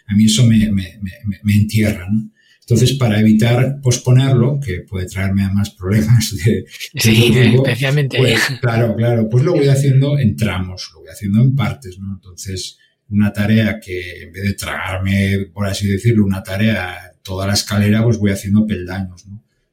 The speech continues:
Speaker 1: Toma la tarea, la actividad, lo que tengas que hacer, divídela en varias partes más pequeñas, tres, cuatro, cinco, las que sean, y lo pequeño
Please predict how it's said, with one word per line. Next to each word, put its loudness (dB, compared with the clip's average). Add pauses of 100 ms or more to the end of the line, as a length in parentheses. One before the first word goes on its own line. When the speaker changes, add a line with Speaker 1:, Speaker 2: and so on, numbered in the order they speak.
Speaker 1:
Toma 6
la 4
tarea, 0
la -12
actividad, -2
lo 0
que -6
tengas 0
que -6
hacer, -2 (240)
divídela 4
en 2
varias -2
partes -4
más 0
pequeñas, 2 (280)
tres, 0
cuatro, -4
cinco, 2
las -6
que -14
sean, 2 (460)
y -2
lo 0
pequeño 2